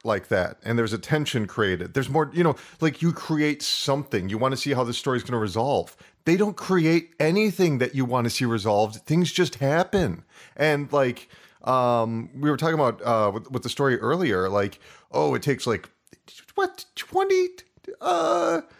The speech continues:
uh, yeah, like, twenty-five, twenty-six episodes for Spike to actually go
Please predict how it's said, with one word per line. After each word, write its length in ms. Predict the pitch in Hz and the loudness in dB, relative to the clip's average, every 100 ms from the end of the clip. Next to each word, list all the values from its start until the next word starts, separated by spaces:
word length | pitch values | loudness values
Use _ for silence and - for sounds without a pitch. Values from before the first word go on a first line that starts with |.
| _ _ - | _ _ -8
uh, 340 | 240 262 247 254 240 202 | -2 2 2 2 -4 -8
yeah, 380 | 240 381 147 120 - | 0 2 2 0 0
like, 200 | 214 196 | 0 0
twenty-five, 800 | - 277 294 311 302 311 311 320 | -4 -2 0 -2 -2 0 0 0
twenty-six 480 | - 233 214 233 | -4 -4 -4 -6
episodes 420 | 226 208 190 208 - | -6 -6 2 2 2
for 120 | 196 | -6
Spike 260 | - 190 | -2 -2
to 100 | 185 | 0
actually 220 | 180 180 143 | -2 -2 0
go 400 | 143 165 165 | 2 2 0